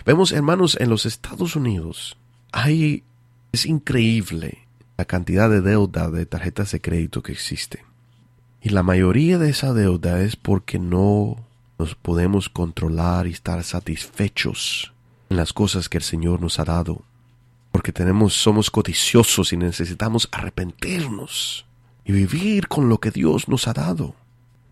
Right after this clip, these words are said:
La paz de Dios es ser completo. Y esto empieza, el humano para estar completo empieza por tener Dios en su vida.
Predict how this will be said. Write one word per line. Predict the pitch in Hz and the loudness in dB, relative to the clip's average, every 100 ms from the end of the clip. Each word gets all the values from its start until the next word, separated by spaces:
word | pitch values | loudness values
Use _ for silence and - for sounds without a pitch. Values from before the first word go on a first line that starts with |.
| _ - | _ -4
La | 95 | -4
paz | - 104 117 113 - | -2 0 0 -2 -2
de | 101 | -4
Dios | 92 98 95 95 90 - - - _ _ _ | 0 2 2 0 -2 -6 -6 -10 _ _ _
es | - 95 87 | -2 0 0
ser | - 92 90 87 87 - _ - | -2 0 0 -2 -4 -10 _ -6
completo. | - 85 - 80 80 - 85 78 90 _ _ _ _ | -4 -4 -4 -2 -2 -2 -4 -4 -10 _ _ _ _
Y | 113 110 107 107 _ _ _ _ _ | 2 4 4 2 _ _ _ _ _
esto | 127 127 - 131 | -4 -2 -2 -2
empieza, | 107 - 135 113 - - 80 85 _ _ _ - | -2 -2 2 2 0 -4 -6 -8 _ _ _ 0
el | 98 | 2
humano | 95 104 131 147 143 | 4 4 4 4 4
para | 117 104 | 0 0
estar | - - 147 147 - | -4 0 0 0 -2
completo | 123 113 135 135 120 _ 98 82 - _ - | -4 -4 0 0 0 _ -6 -6 -10 _ -12
empieza | 101 85 - 127 95 - - - - _ _ _ _ - | -10 -10 -2 0 2 0 -4 -8 -14 _ _ _ _ -2
por | 90 | 0
tener | 95 90 90 85 | 0 0 0 4
Dios | 107 98 - - | 6 6 4 -2
en | 92 78 | -4 -4
su | - | -4
vida. | 80 85 82 78 | -4 -4 -4 -6